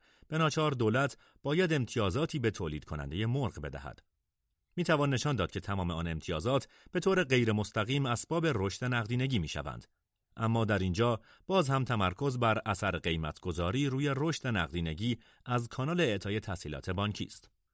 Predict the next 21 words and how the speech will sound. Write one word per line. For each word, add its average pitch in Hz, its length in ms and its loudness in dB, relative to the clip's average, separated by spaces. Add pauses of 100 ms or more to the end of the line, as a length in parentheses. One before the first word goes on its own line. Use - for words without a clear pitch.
(760)
هنگامی 208 460 6
که 190 160 2
در 147 200 4
غیاب 170 380 4
قیمتگذاری 92 840 2
قیمت 135 400 2
مرغ 95 400 2
صد 85 320 0
ریال 78 280 -2
است 80 260 0
و 82 120 0
دولت 90 400 -2
دستور 120 360 0
می‌دهد 85 460 0 (260)
چهل 165 360 4
ریال 131 260 4
به 117 100 2
مصرف 104 380 0
کننده 107 340 0
فروخته 85 400 -2
شود، 110 360 -2